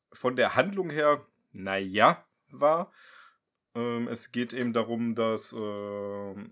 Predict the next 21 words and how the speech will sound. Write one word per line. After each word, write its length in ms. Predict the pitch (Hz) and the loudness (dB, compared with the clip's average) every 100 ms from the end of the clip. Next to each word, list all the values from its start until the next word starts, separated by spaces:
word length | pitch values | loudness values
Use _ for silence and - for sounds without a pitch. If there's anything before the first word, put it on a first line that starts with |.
| - | -12
Fred 220 | - 107 | -6 0
Feuerstein 720 | 135 127 - 123 120 120 113 _ _ _ _ - - | 4 4 4 4 4 0 -6 _ _ _ _ -12 -8
im 380 | 110 107 107 104 | -6 -4 -4 -4
Steinbruch 560 | - 143 170 156 143 | 2 2 2 -6 -2
arbeitet, 680 | 139 139 135 131 135 123 - | 4 6 6 4 -2 -6 -10
ähm, 580 | 113 117 113 113 110 107 | -8 -6 -6 -6 -8 -10
bekanntermaßen 680 | - - 110 - 101 120 131 | -10 -2 -2 0 0 0 0
natürlich, 380 | 113 123 117 - - - - - _ | -2 -4 -6 -10 -20 -20 -20 -20 _
und 760 | 117 113 113 110 110 104 - - | -2 0 0 0 -2 -4 -8 0
dort 220 | 110 113 | 2 2
ein 240 | - 104 104 | 2 0 2
neuer, 480 | 107 110 107 107 104 | 2 2 4 4 2
ähm, 320 | 107 104 101 - | -2 -4 -6 -10
ich 100 | - | -8
glaub, 240 | 101 95 | -8 -6
C 440 | - - 117 113 113 | -4 -4 0 0 2
E 60 | |
O 160 | 110 110 | 2 2
oder 160 | 98 98 | 2 0
Vizepre-, 560 | - 123 - - 127 | 0 -2 -2 -4 -2
ne, 180 | 110 101 | 0 -2